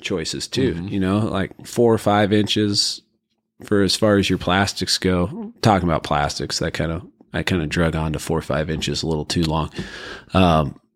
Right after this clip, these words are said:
Speaker 1: but yeah.
Speaker 2: I wish I had four or five inches.
Speaker 1: We don't have, we don't have to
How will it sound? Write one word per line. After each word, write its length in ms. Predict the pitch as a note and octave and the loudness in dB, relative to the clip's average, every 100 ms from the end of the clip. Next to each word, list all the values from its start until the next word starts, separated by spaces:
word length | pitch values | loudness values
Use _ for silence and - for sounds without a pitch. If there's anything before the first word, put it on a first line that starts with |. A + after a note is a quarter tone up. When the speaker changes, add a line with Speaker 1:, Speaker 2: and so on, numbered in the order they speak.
| _ - _ _ _ _ _ _ - - - | _ -20 _ _ _ _ _ _ -12 -10 -2
Speaker 1:
but 160 | F2+ | 2
yeah. 220 | F#2+ F#2+ | 4 4
Speaker 2:
I 20 | A2 | 2
wish 140 | G2 | 2
I 80 | G2+ | 2
had 140 | G#2 | 2
four 200 | - C2+ | -2 -6
or 60 | B1+ | -4
five 260 | - A1+ | -6 -6
inches. 540 | D#2+ D#2 - - - - - - | -6 -6 -6 -8 -12 -12 -16 -16
Speaker 1:
We 120 | - G#2 | -4 -2
don't 140 | F#2 | 0
have, 200 | C#2+ - - _ - | -4 -8 -16 _ -6
we 100 | G#2+ | -2
don't 100 | G2+ | -2
have 100 | |
to 80 | E2+ | -4